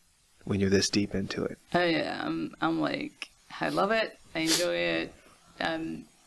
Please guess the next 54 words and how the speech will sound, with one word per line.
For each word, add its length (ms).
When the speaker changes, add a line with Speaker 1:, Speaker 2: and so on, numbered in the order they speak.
Speaker 2:
I 220
wanna 140
go 80
back 260
to 100
life. 320
<laughs> 40
I 60
Speaker 1:
Right. 200
Speaker 2:
wanna 140
just, 260
like, 200
I 80
feel 160
like 240
my 160
entire 580
personal 480
li-, 160
you 100
said 220
something 320
about 220
the 60
personal 400
life. 420
It's 280
a 40
shit 280
show. 280
Excuse 400
me, 100
sorry 300
if 120
I 100
said 600
Speaker 1:
<laughs> 0
No, 240
I 140
get 220
it. 160
Speaker 2:
<laughs> 80
Speaker 1:
Yeah, 260
I, 200
I, 60
in 280
the 80
way 160
in 60
the 80
beginning, 420
I 60
said 320
that 200